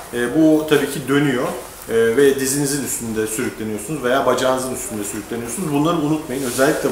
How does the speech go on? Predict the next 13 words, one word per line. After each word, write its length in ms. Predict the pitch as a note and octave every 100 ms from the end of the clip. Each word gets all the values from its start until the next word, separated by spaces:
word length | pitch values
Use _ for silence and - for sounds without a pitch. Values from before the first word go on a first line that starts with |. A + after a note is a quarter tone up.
| A2
bunları 200 | G#2+ G2+
tekrarlıyorum. 680 | C3+ C3 D#3 D#3 - G3 G3+ - - - - -
Diz 220 | E3 -
korumalar 480 | F#3 D#3+ C3+ B2 B2+
ne 80 | F#3
kadar 260 | E3+ C#3+
güvenli 440 | B2+ C3 B2 A#2 D#3+
derseniz, 560 | F3 - C3 E3+ - - -
e, 60 | B2 B2 A#2 A2 A2
Necdet'in 500 | B2 A#2+ C3+ C3 G#3
de 140 | F3+ B2+
dediği 340 | A#2 A#2 E3+
gibi 300 | F#3 B2+ -